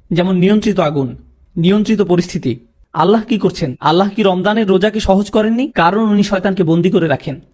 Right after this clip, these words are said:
আমাদের থেকে দূরে সরিয়ে রাখেন, রাখেন না? উনি আমাদের কাজ সহজ করে দেন, যাতে আপনার অন্তর নিজেকে নিয়ন্ত্রণ করার একটা সুযোগ পায়।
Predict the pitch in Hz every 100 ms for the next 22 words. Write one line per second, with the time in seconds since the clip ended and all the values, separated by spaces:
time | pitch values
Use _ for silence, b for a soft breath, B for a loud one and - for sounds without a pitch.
0 | _ 156 202 220 233 220 180 208 240 233
1 | 214 185 143 143 - 160 151 226 240 330
2 | - _ _ _ _ _ _ _ _ 190
3 | 196 185 185 190 175 196 - 175 175 190
4 | 180 147 139 117 b b 143 165 170 240
5 | 233 220 - 160 170 214 247 202 180 196
6 | 202 180 190 190 208 208 214 190 196 190
7 | - 190 208 - - -